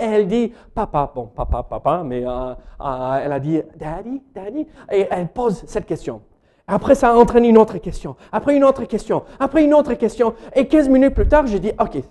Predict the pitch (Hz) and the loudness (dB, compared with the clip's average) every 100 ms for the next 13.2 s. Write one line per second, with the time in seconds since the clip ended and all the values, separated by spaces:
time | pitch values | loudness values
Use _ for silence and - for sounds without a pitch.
0 | _ - 302 320 247 302 247 - _ _ | _ 2 4 4 6 6 6 2 _ _
1 | _ _ 320 349 349 285 240 - 277 294 | _ _ 10 12 10 6 2 6 10 10
2 | 302 - - 294 285 277 277 214 - - | 8 2 6 8 10 12 12 12 8 -8
3 | - 170 294 339 370 330 370 - 240 240 | -10 2 2 2 0 2 2 6 6 8
4 | 269 240 208 269 - - 269 277 370 349 | 6 6 4 2 -4 -2 -2 6 8 10
5 | 277 285 370 359 220 - - - - _ | 10 10 10 10 6 2 -10 -12 -14 _
6 | _ _ _ _ _ - - 254 254 247 | _ _ _ _ _ -16 6 8 10 10
7 | 240 233 226 254 285 277 277 - 320 311 | 10 10 8 4 4 6 4 8 8 8
8 | 311 277 269 269 233 - - - 226 330 | 10 12 12 10 4 -2 -14 -10 -8 -6
9 | 339 370 349 339 - 294 277 226 - 180 | -2 -2 -2 -6 -2 -4 -2 -6 -4 -2
10 | 143 - - - - 359 294 202 - - | -2 -4 -8 -8 -2 0 0 -2 -10 -12
11 | 156 160 151 214 226 247 - 202 175 175 | -4 -2 0 2 2 2 0 0 0 2
12 | 202 240 208 190 190 175 190 190 180 175 | 0 0 -4 -2 0 0 4 4 4 0
13 | 151 | -4